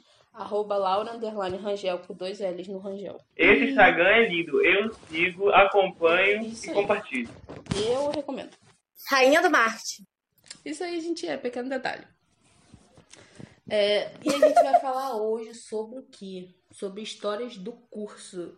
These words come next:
Speaker 1: As mais bizarras possíveis que vocês podem imaginar. E se vocês estudassem com a gente, vocês iam ver o quanto o nosso curso, né, era tão chacotinha, mas tão chacotinha, que por isso que a gente estudava lá, entendeu?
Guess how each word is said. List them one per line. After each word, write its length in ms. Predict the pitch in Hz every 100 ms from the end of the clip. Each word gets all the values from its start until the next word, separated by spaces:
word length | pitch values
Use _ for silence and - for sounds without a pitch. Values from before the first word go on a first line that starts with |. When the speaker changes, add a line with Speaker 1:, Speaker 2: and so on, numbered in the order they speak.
| -
Speaker 1:
As 160 | 208
mais 260 | 233 254 339
bizarras 460 | 277 262 233 269 -
possíveis 580 | - 330 - 214 247
que 100 | - 233
vocês 260 | 226 220
podem 260 | - 208 220
imaginar. 640 | 214 226 285 240 180 _ _ _ _ _ _ - _ _ _ _
E 640 | 233 226 233 233 220 175 -
se 120 | -
vocês 280 | 226 233 262
estudassem 340 | - 262 254 -
com 60 |
a 40 | 226
gente, 220 | 247 254
vocês 260 | - 220
iam 220 | 226 240 254
ver 220 | 185 196
o 40 |
quanto 360 | - 220 233 302
o 60 | 311
nosso 280 | 302 294 262 -
curso, 440 | 226 277 285 - 226
né, 220 | 240 277 _ _ _ _ _
era 260 | 214 214 220
tão 320 | 226 - 269
chacotinha, 680 | 294 302 254 240 - 202 202
mas 140 | 208 202 _
tão 120 | 269 302
chacotinha, 840 | 302 285 202 - 277 247 196 196 - _ _ -
que 80 |
por 220 | 220 233 233
isso 160 | 262
que 80 | 302
a 60 | 269
gente 160 | 262
estudava 280 | - 254 277
lá, 220 | 254 190 - _ - -
entendeu? 280 | 196 185